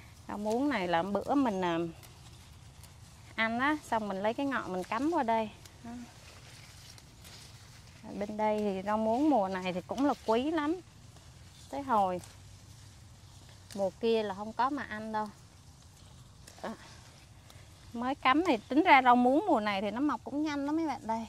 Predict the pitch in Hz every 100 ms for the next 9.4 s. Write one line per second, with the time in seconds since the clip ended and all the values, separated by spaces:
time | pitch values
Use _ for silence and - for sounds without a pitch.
0 | - 233 233 269 233 233 208 - 226 262
1 | 226 233 277 226 196 190 190 220 220 214
2 | 220 247 247 233 226 226 226 233 220 -
3 | 196 - 285 302 285 277 247 - - -
4 | - - - - 220 262 294 220 196 214
5 | 226 254 359 359 220 - - 277 294 -
6 | 233 226 220 262 247 240 233 220 214 262
7 | 254 202 - - - - - - - -
8 | 190 185 196 214 269 220 196 185 - 175
9 | 175 170 170 214